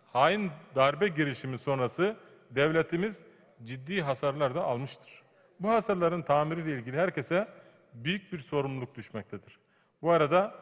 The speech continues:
şu da bilinmelidir ki Türk kültüründe silah vardır, ancak Türk kültüründe silah düşmana karşı kullanılmıştır.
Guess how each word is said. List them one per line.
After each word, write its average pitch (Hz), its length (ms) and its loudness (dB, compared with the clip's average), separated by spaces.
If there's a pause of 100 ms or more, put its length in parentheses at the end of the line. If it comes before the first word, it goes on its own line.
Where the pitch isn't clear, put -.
(140)
şu 151 180 -10
da 147 160 0
bilinmelidir 139 580 -4
ki 196 280 -4 (380)
Türk 190 300 -6
kültüründe 131 540 -6
silah 139 420 0
vardır, 180 340 4 (520)
ancak 160 380 0 (380)
Türk - 280 -8
kültüründe 135 480 -4
silah 185 340 0 (580)
düşmana 147 500 0
karşı 131 320 4
kullanılmıştır. 113 800 -6